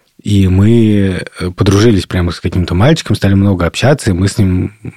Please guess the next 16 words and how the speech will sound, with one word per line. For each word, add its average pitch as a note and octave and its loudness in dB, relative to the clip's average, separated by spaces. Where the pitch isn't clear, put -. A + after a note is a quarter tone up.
после - -4
футбика, C3 0
типа, - -6
решили A2+ 0
пойти F2+ -2
купить E2+ -6
еды. G2+ 2
И A2 2
натурально G#2+ 4
купили G2 2
батон G2 2
белого F#2 2
хлеба C3 2
нарезного F2+ 0
и A2+ 4
паштет. - -2